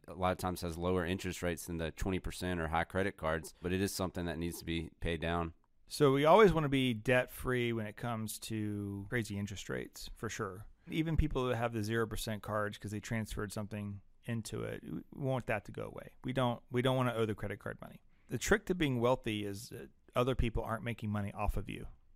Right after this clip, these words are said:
Speaker 2: right? Your, your wealth is generating income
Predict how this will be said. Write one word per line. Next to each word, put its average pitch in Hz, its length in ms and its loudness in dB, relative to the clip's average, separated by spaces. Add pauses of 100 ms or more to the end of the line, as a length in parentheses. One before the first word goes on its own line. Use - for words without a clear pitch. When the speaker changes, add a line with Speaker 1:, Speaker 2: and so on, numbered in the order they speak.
(120)
Speaker 2:
right? 104 220 -4
Your, 110 400 0
your 123 220 2
wealth 107 320 2
is 98 100 -4
generating 101 600 -6 (100)
income 101 600 -6